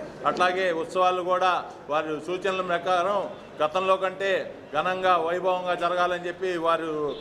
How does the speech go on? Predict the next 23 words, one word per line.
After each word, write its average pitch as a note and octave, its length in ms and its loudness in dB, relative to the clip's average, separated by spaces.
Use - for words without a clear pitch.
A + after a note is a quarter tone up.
అభిప్రాయం. F#3 600 0
వారి E3 320 2
అభిప్రాయం F3 540 -2
ప్రకారం F3+ 460 2
మేము E3+ 240 -6
దానికి E3 260 -2
తగ్గట్టుగా E3+ 560 0
ఏర్పాట్లు E3+ 480 -2
చేస్తున్నాము. F3 540 -2
మూడో F3 220 4
తారీఖు F3 340 0
నుంచి F3 200 -10
కూడా F3+ 180 2
ఉత్సవాలు E3+ 360 0
ప్రారంభమవుతాయి. F3 760 -2
ఆ D3 60 6
ఉత్సవాల్లో F#3 680 2
కూడా F3+ 460 0
మనకి E3+ 420 -4
అతిథులుగా F#3 800 4
నజీర్ F3+ 240 -4
గారు, F3 480 0
ఆ, C#3+ 160 2